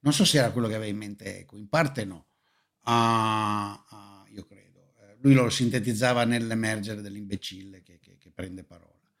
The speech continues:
Ma invece questa strana forma schizofrenica, ripeto, che Instagram e TikTok rivelano.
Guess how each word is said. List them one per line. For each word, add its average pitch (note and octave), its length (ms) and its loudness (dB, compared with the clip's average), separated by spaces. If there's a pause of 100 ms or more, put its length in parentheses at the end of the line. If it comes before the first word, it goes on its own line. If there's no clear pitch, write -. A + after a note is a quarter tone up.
(380)
Ma B2 180 2
invece D3 320 4
questa A#2 340 -2
strana F#3+ 600 2
forma A2 520 -4
schizofrenica, - 960 -4
ripeto, - 420 -20
che C#3+ 100 -2
Instagram C#3 760 0
e G#2+ 160 -16
TikTok - 640 -8
rivelano. F#2+ 580 -6